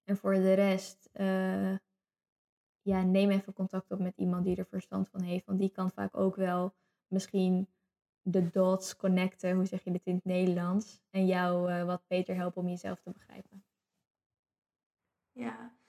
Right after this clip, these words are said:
Speaker 2: en voor alles wat, eh, Evie net benoemde, komt allemaal in de show notes te staan. Haar blog, haar
Speaker 1: Ja.
Speaker 2: podcast,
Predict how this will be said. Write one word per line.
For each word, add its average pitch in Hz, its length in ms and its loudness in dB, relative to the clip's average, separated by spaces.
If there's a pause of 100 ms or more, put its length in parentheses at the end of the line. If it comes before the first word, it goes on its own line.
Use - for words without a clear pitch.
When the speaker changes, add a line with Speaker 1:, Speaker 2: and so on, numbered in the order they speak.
(180)
Speaker 2:
en 226 140 0
voor 233 240 0
alles 240 240 2
wat, 226 260 0
eh, 214 260 0
Evie 220 280 0
net 208 180 0
benoemde, 202 540 2
komt - 260 -8
allemaal 285 260 0
in 262 60 2
de 254 80 2
show 240 220 0
notes 226 240 0
te - 60 -14
staan. 202 400 -4
Haar 202 200 -2
blog, 202 360 4
haar 202 160 4
Speaker 1:
Ja. 403 120 2
Speaker 2:
podcast, 208 680 4